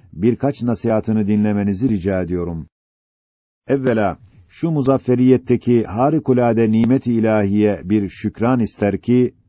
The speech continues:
devam etsin, ziyade olsun. Yoksa nimet şükrü görmezse gider. Madem ki Kur'an'ı Allah'ın tevfikiyle düşmanın hücumundan kurtardınız,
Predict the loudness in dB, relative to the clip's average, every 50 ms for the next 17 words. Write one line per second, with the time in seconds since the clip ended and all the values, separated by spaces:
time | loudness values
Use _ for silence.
0 | -14 -8 -6 -4 -2 0 0 0 0 -2 -4 -8 -8 -6 -2 -2 0 0 -2 -4
1 | -6 _ _ _ -20 -14 -8 -4 -2 -2 -2 -2 0 0 -2 -2 -2 -4 -8 -10
2 | -12 -10 -10 -10 -10 -14 _ _ _ _ _ _ _ _ _ _ -12 -8 -8 -8
3 | -8 -4 0 0 2 0 0 -2 -4 -2 0 0 2 2 2 0 -2 -4 -10 -16
4 | -8 -8 -8 -6 -2 -2 0 0 0 0 0 0 -2 -2 -4 -4 -6 -6 -4 -4
5 | -4 -2 -2 -2 -2 -2 -6 -10 -18 _ _ _ _ _ _ _ _ _ _ -10
6 | -6 -2 -2 0 2 0 0 0 -2 -2 -2 0 0 -2 0 2 2 2 2 4
7 | 2 2 2 0 -4 _ -4 -4 -2 0 2 2 2 2 2 0 0 0 0 0
8 | 0 0 0 -2 -2 0 2 2 2 2 2 0 -2 -6 -12 _ _ _ -6 -6
9 | -6 -4 -2 -2 -2 0 0 0 0 0 0 2 2 0 0 2 0 0 0 0
10 | -2 -2 -4 -4 -4 -4 -2 0 -2 -2 0 0 0 0 0 -2 -2 -6